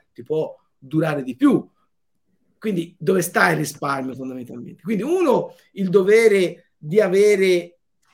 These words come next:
il concetto proprio della bellezza, due, di mettere a conforto i propri collaboratori, tre, creare delle infrastrutture che ti possono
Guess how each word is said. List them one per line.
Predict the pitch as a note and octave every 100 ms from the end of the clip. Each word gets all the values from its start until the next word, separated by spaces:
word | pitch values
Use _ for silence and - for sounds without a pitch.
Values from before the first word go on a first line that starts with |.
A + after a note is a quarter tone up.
| -
il | F#3+
concetto | - G3 F#3+ G#3+ G3+ -
proprio | E3+ F#3 E3
della | D#3 D#3+
bellezza, | D3 C#3 B2+ B2 C#3+
due, | C#3+ D#4 G4
di | G#3
mettere | F#3+ G3 G3 G3 F#3 E3+ _
a | - F#3+
conforto | F#3+ F#3 - G3 G3 F#3+ F3 E3 D#3 _ _ -
i | E3
propri | F#3 F3+ F3 D#3 C#3 _
collaboratori, | _ D#3+ D3+ E3+ A3 A#3 G#3 B3 A#3+ - _ -
tre, | D#4 D#4+ F#4
creare | - B3 B3+ G#3
delle | G3
infrastrutture | G#3 A3+ A3 F4+ F4 C4+ -
che | G3+
ti | E3
possono | F3+ F3+ C4 A3 G3